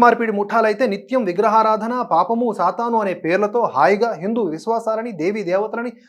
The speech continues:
దారుణంగా హేళన చేస్తూనే ఉంటాయి. మరి వీటన్నిటికీ లేని శిక్ష షర్మిష్ఠకు మాత్రమే ఎందుకు? ఎందుకు అంటే మమతా బెనర్జీ అనే ఓటు బ్యాంకు బానిస రక్తదాహం తీరడానికి అనేది చాలా మంది హిందుత్వవాదుల కఠినమైనటువంటి మాట. కేవలం మమతనే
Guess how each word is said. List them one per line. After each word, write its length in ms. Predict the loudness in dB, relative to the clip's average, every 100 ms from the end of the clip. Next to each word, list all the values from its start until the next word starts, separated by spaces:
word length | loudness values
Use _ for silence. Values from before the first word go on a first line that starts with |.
| _ 6
దారుణంగా 420 | 6 6 4 2 4
హేళన 240 | 2 2 0
చేస్తూనే 340 | -2 0 0 0
ఉంటాయి. 260 | 0 -4 -6 -14 _ _ _ _ _ 2
మరి 100 | 4 4
వీటన్నిటికీ 560 | 4 4 2 0 -2 -2
లేని 160 | -2 -4 -6
శిక్ష 180 | -10 -6 -6 -6 -12 0
షర్మిష్ఠకు 440 | 2 2 -2 -2 0
మాత్రమే 320 | 0 0 -2 -2
ఎందుకు? 260 | -4 -6 -8 -10 _ _ _ _ 2
ఎందుకు 220 | 4 6 4
అంటే 180 | 4 4 4
మమతా 260 | 2 0 0
బెనర్జీ 340 | 0 -4 -4 -4
అనే 120 | -2 2
ఓటు 140 | 2 2 0
బ్యాంకు 220 | -2 -4 -2
బానిస 340 | 0 2 0 0 0
రక్తదాహం 560 | -2 -2 2 2 2 -4 -2
తీరడానికి 440 | 0 2 -2 -4 -4
అనేది 200 | -4 -4 2
చాలా 180 | 2 2
మంది 140 | -2 -4
హిందుత్వవాదుల 600 | -4 -6 -4 -2 0 0 -2 -6 _ 0
కఠినమైనటువంటి 760 | 0 2 -2 0 -4 -4 -6 -8 -10
మాట. 140 | -12 -14 _ 6
కేవలం 280 | 8 8 4
మమతనే 360 | 2 0 -2